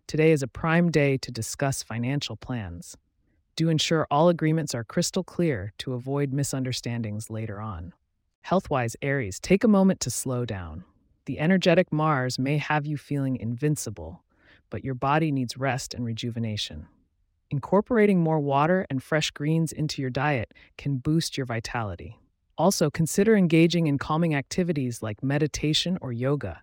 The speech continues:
to balance your dynamic energy. On the romantic front, single Aries might encounter intriguing prospects, particularly in social settings.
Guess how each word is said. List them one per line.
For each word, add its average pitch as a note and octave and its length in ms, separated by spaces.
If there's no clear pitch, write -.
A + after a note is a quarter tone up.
to - 100
balance C#3 540
your C3 80
dynamic A2+ 500
energy. - 540
On D3 120
the C#3+ 80
romantic D#3+ 500
front, - 460
single G3+ 520
Aries F3 440
might D3+ 240
encounter D#3 500
intriguing D#3+ 640
prospects, - 840
particularly G3 720
in D3+ 140
social C#3 420
settings. F2+ 600